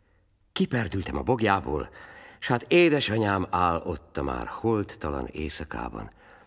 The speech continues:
kezében egy lámpással. Csak hogy megtaláltalak.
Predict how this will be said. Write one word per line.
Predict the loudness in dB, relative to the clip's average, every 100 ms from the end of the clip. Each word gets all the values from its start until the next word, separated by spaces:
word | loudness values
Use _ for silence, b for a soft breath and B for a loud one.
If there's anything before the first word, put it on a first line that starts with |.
| B B
kezében | -4 -2 -4 -6
egy | -6
lámpással. | -6 -8 -8 -10 -8 -8 -10 -14 _ _ _ _ _ _
Csak | -2 0 0
hogy | -4 -4
megtaláltalak. | -4 -6 -6 -4 -4 -6 -10 -12 -16